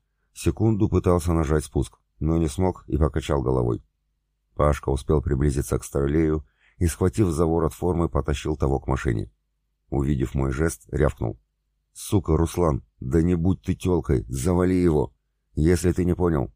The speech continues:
то я объясню тебе. Это уже не человек, это хуже зверя. Так что стреляй, не думай, стреляй!» Убить человека трудно.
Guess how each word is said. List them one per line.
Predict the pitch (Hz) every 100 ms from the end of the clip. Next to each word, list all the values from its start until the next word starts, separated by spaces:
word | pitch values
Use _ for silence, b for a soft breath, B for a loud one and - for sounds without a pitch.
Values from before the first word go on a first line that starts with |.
| -
то | 78
я | 80
объясню | 78 78 - 78
тебе. | 69 67 - _ _
Это | - 82 92
уже | 80 85
не | 82
человек, | 80 78 73 - _
это | - 82
хуже | 78 90 87
зверя. | 78 85 82 67 - _ _ -
Так | 90 -
что | 98
стреляй, | 82 82 85 87 71 - -
не | 87
думай, | 85 90 98 76 57
стреляй!» | - 85 82 85 71 _ _ _ _ _ _ _ _ _ -
Убить | 65 65 71
человека | - 71 76 76 76
трудно. | - 87 53 -